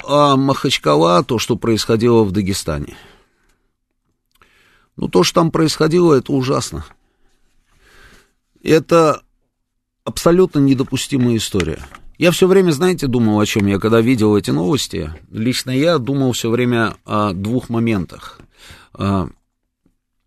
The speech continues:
первое, это вы представляете, что должны были испытывать люди, которые сидели в самолётах? И в первую очередь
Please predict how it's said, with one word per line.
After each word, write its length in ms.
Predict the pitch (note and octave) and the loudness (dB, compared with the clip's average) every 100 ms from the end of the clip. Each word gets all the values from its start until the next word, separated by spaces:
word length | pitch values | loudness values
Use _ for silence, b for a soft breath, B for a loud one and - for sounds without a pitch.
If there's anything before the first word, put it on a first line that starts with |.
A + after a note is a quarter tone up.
| _ _ _ | _ _ _
первое, 560 | - F3+ D3+ A2+ F2+ - - _ - _ _ _ _ - | 2 4 4 2 -2 -6 -16 _ -20 _ _ _ _ -4
это 500 | C3+ C3+ C3 A#2 - _ _ _ - | -2 2 2 0 -8 _ _ _ -8
вы 140 | B2+ | -6
представляете, 680 | B2+ C#3+ - D#3 G3 F#3 D3+ | -4 -4 0 2 4 2 0
что 240 | C3+ - D3 | -4 0 0
должны 420 | B2 B2 A#2+ C3 | 2 2 2 2
были 380 | G#2+ A#2+ A2 - | 2 2 0 -2
испытывать 680 | A#2+ G#2+ - C3 G#2 G#2 F2+ | -8 -8 -2 -2 0 0 0
люди, 480 | A#2 D#3+ F3+ G2+ C#2 _ _ _ _ _ _ _ _ _ _ | 0 0 0 -4 -8 _ _ _ _ _ _ _ _ _ _
которые 420 | - A2 C#3+ D#3 B2 | -4 2 2 2 0
сидели 600 | - A2+ C#3 C3 A#2 - _ _ _ _ _ | -2 0 2 4 2 -2 _ _ _ _ _
в 80 | - | -10
самолётах? 840 | - A#2+ C3 C3 G2 - - - _ _ _ _ _ b b b _ _ _ _ - | -2 2 4 4 2 -2 -16 -18 _ _ _ _ _ b b b _ _ _ _ -10
И 60 | |
в 80 | D3 | 0
первую 260 | F3+ E3+ C#3+ | 4 6 4
очередь 460 | C3 C3+ B2 - | 4 0 0 -4